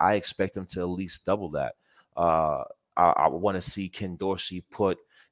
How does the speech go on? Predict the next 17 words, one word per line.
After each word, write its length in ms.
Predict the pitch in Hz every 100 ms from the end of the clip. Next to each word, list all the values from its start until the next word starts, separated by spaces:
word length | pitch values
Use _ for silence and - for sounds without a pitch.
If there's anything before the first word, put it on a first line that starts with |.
| _
James 420 | - 98 90 -
Cook 340 | - 110 95
in 120 | 92 85
situations 800 | - 95 - 90 95 90 87 82
where 180 | 82 85
he 160 | 92
can 160 | 95 85
be 140 | 85
successful 760 | 90 80 - 101 98 - 87 85
and 120 | 82
be 140 | 92
a 80 | 82
mismatch 520 | 85 95 92 90 85
nightmare 540 | 85 92 104 - 87 82
to 200 | - 80
opposing 500 | - 98 95 82 80
defenses, 680 | 85 - 90 - 80 78